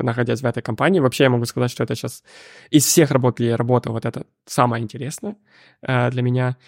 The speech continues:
И по деньгам тоже, тоже мне абсолютно комфортно, и я не чувствую. У меня нету каких-то супер сверхожиданий от денег, то есть я... у меня есть еда,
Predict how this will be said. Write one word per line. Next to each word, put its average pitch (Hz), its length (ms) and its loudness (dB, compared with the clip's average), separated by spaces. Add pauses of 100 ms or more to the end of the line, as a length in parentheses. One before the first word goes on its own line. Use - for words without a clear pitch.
(320)
И 131 480 6
по 127 80 2
деньгам 127 300 4
тоже, 123 220 0
тоже 127 260 -2
мне 117 140 -4
абсолютно 120 340 -6
комфортно, 120 760 -6
и - 100 -10
я 117 180 -8
не 117 140 -8
чувствую. - 400 -14
У 151 80 4
меня 175 200 8
нету 185 280 6
каких-то 143 360 0
супер 135 340 -2
сверхожиданий 120 920 -2
от 123 120 0
денег, 175 440 -2
то - 100 -6
есть 120 140 -8
я... 120 200 -6 (1500)
у - 80 -6
меня 175 160 8
есть 165 180 4
еда, 131 260 6